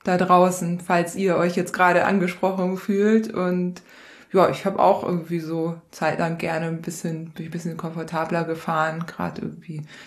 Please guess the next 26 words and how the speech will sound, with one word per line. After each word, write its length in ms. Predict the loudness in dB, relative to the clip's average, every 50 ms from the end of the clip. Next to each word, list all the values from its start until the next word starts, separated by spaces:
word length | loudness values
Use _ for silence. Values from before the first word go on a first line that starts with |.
| _ -6
wenn 160 | -2 -2 -2
man 40 | -2
eher 180 | -2 -2 -2 -2
entspannt 400 | -4 -6 -6 -4 -2 -2 -2 -2
fährt. 500 | -4 -4 -4 -2 0 0 0 -2 -4 -8 -18 _ -20 -20 -20 -20 -20 -20 _ -4
Ähm, 460 | -2 -2 0 0 -2 -4 -6 -8 -10 -12 -16 _ _ _ _ _ _ -6
ich 180 | -6 -4 -4 -4
hab 120 | -2 0
jetzt 320 | 0 0 -2 -6 -14 _ _ _ _ _ _ _ _
das 220 | -4 -4 -2 0 0
mit 180 | 0 0 0
den 260 | -2 -2 -2 -4 -2
einschlafenden 680 | -2 -2 -2 -2 -4 -4 -2 -4 -4 -2 -4 -6 -6 -4
Händen 260 | -4 -6 -4 -2 2
nicht, 180 | 2 2 2 2
bei 80 | -2
mir 140 | -4 -4 -8
passt 260 | -8 -10 -12 -10 -8
das 100 | -6 -6
eigentlich, 120 | -6 -6 -6
ich 60 | -6
hab 80 | -6 -4
ja 60 | -2
immer 160 | -2 -2 -2
noch 140 | -2 -4 -6
Überhöhung. 580 | -6 -4 -4 0 0 2 2 2 0 -2 -6